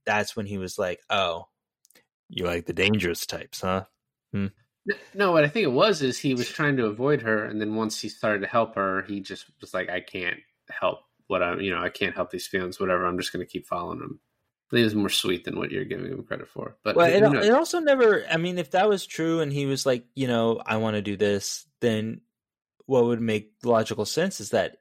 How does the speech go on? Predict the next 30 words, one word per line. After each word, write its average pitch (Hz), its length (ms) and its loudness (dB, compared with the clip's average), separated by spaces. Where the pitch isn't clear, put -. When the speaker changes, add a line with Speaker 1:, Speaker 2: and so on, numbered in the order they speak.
Speaker 1:
he 113 360 -6
would 101 240 -6
be 101 160 -6
trying 98 340 -6
to 92 60 -10
find 92 360 -8
a 87 40 -4
way 85 240 -8
out 98 400 -2
of 117 140 -6
this 120 200 -4
life 120 460 0
to 110 120 -8
be 98 160 -6
more 95 280 -6
honest. 104 600 -6
But 123 100 0
that 127 160 6
was 131 160 6
never 101 300 0
really 98 260 -2
in 90 80 -6
the 90 80 -8
movie 92 360 -4
either. 104 200 0
He 95 160 -8
just - 320 -8
was - 160 -10
kind 92 240 -6
of 87 260 -8